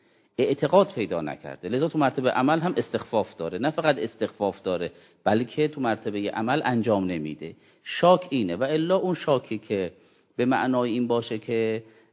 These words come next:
ان تقصیرن در حقیقت مونده باشه یا ان قصورن باقی مونده باشه، توش مرتبهٔ شک،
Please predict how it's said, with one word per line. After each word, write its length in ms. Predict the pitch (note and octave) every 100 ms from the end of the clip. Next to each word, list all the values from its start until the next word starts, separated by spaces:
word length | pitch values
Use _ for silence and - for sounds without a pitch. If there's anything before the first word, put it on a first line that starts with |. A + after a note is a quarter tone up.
| _ -
ان 220 | A#2 A#2
تقصیرن 920 | A2+ A#2 - - A#2+ A#2+ C3+ E3 C3
در 160 | G#2 G2+
حقیقت 440 | A2 G#2 G2+ G#2
مونده 300 | G#2+ A2 G#2
باشه 460 | G2 F#2 - D#2 C#2+
یا 360 | D#2+ A#2+ C3+ -
ان 200 | A#2 A2+
قصورن 580 | A#2+ - B2+ B2 D#3+ B2+
باقی 360 | G2 G#2+ G#2+ G#2+
مونده 280 | G#2+ G2+
باشه، 300 | G2+ G#2 G#2+
توش 280 | G2+ A#2 -
مرتبهٔ 300 | A#2+ - C3
شک، 340 | B2 - F3